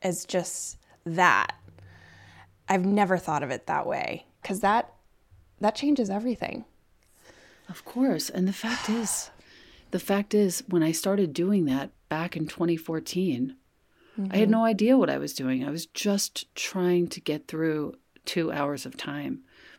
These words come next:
Speaker 2: before it
Speaker 1: Right.
Speaker 2: was time to go to work and do my things and start to build what I knew was going to be something for doTERRA
Speaker 1: Yeah.
Speaker 2: and s-, and, and really start to take myself seriously as a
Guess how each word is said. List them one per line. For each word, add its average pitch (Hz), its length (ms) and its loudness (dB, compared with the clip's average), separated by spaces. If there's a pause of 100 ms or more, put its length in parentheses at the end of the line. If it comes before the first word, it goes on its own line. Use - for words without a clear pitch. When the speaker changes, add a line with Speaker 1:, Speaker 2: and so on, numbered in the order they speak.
Speaker 2:
before 151 360 -2
it - 20 -2
Speaker 1:
Right. 165 100 -2
Speaker 2:
was 190 160 -2
time 165 280 2
to 190 60 -4
go 160 140 -2
to 175 100 0
work 143 360 -2
and - 240 -6 (480)
do 151 140 2
my 160 160 2
things 147 520 0
and 131 400 2 (300)
start 151 320 -2
to 175 100 0
build 160 340 2
what 156 160 -2
I 143 120 4
knew 170 340 2
was 185 180 -4
going 156 260 0
to 156 80 -10
be 156 180 -2
something 147 480 -2
for 156 160 -6
doTERRA 143 640 -4 (720)
Speaker 1:
Yeah. - 160 2
Speaker 2:
and - 320 -2 (180)
s-, - 300 -8
and, 160 360 -2
and 165 200 -2
really 196 200 4
start 214 260 -4
to 214 80 -6
take 220 280 -2
myself 196 800 0
seriously - 1000 -10 (720)
as 143 160 -8
a 139 40 -6